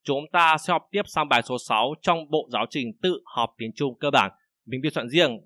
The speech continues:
dành cho các bạn học viên Trung tâm Tiếng Trung Chinese Master. Và đây là website Trung tâm Tiếng Trung Chinese Master, học tiếng trung chấm T V. Đầu tiên các bạn mở trình duyệt ra, sau đó các bạn gõ tên miền là học tiếng trung chấm T V hoặc các bạn gõ tên miền là tiếng trung net chấm com thì sẽ chuyển sang website của Trung tâm Tiếng Trung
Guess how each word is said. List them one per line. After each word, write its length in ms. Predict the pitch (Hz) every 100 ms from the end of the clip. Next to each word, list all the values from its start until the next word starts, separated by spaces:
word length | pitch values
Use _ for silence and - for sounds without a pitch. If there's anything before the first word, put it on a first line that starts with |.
| -
dành 120 | 113
cho 80 | 131
các 120 | 143
bạn 120 | 143
học 160 | - 104
viên 140 | 127 120
Trung 160 | 135
tâm 160 | 127 123
Tiếng 180 | 110 104
Trung 260 | 131 127 117
Chinese 220 | 123 117
Master. 320 | 120 123 156 120 _ _ _ _ -
Và 80 |
đây 140 | 151 190
là 140 | 175
website 400 | 165 175 190 180 165
Trung 120 | 156
tâm 140 | 160
Tiếng 120 | 147 139
Trung 180 | 151
Chinese 220 | 151 143 139
Master, 360 | 147 - 165 127 98
học 140 | 123 - -
tiếng 180 | 120 117
trung 240 | 147 131
chấm 180 | 117 110
T 80 | 113 143 143
V. 20 | 135 117 _ _ _
Đầu 100 | 147
tiên 180 | 139 185
các 60 | 190
bạn 260 | 180 131
mở 140 | 135 117
trình 120 | 139
duyệt 140 | 127 123
ra, 260 | 156 139 - _ _
sau 80 | 160
đó 100 | 156
các 120 | 160
bạn 160 | 170 147
gõ 100 | 135
tên 140 | 175 156
miền 120 | 135
là 300 | 127 139 143
học 180 | 143 120 _
tiếng 140 | 117 113
trung 180 | 143
chấm 180 | 120 113
T 40 | 113
V 160 | 143 147 131 _ _ _ -
hoặc 120 | 151
các 80 | 190
bạn 160 | 180
gõ 80 | 135
tên 180 | 143 160
miền 120 | 156
là 180 | 131 135 -
tiếng 200 | 120 117
trung 140 | - 139
net 120 | 147
chấm 160 | 127 120
com 220 | 147 123
thì 100 | -
sẽ 100 | 110 127
chuyển 200 | 127 101
sang 240 | 123 123
website 240 | 135 151 170
của 100 | 104
Trung 140 | - 117
tâm 140 | 120
Tiếng 120 | 107 101
Trung 180 | 120